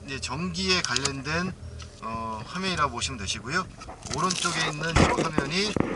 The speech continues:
이제 차량 속도계하고 현재 기름 유량계를 확인할 수가 있겠습니다. 그리고 왼쪽에는 현재 배터리 상태, 현재 전압 상태하고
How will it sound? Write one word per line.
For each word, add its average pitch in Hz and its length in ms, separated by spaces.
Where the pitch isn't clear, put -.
이제 113 100
차량 165 240
속도계하고 165 960
현재 160 340
기름 139 280
유량계를 113 480
확인할 151 480
수가 135 220
있겠습니다. 95 560
그리고 143 260
왼쪽에는 151 680
현재 165 500
배터리 180 440
상태, 190 480
현재 160 200
전압 135 280
상태하고 156 960